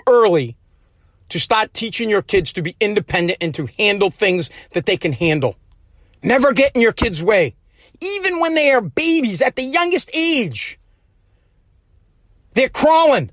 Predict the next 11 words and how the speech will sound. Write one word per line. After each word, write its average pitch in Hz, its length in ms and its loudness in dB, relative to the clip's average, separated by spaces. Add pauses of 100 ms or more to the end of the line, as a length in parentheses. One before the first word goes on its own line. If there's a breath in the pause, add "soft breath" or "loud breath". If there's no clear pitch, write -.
(140)
Let 220 180 -6
them 233 140 -2
fucking 208 420 -2
crawl. 165 500 2 (760)
They're 269 160 4
walking. 254 540 0 (720)
Two, 294 160 -2
three 285 180 0
steps, 285 320 -2
they 254 80 2
stumble. 220 500 -2